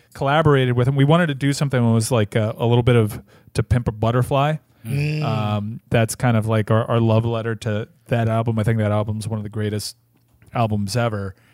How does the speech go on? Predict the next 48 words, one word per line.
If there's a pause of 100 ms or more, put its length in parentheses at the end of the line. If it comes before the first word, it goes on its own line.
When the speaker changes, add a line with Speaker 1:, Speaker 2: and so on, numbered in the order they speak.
(220)
Speaker 1:
And
he
would
use
these
jazzy
interludes.
Kendrick
would
use
these,
uh, (180)
jazzy
interludes
to
kind
of
advance
the
story
that
he
was
trying
to
tell. (420)
With
that,
that
was,
you
could
actually,
I (360)
don't
wanna
pigeonhole
it,
but
that, (460)
that
album
in
itself
was
a
concept
album.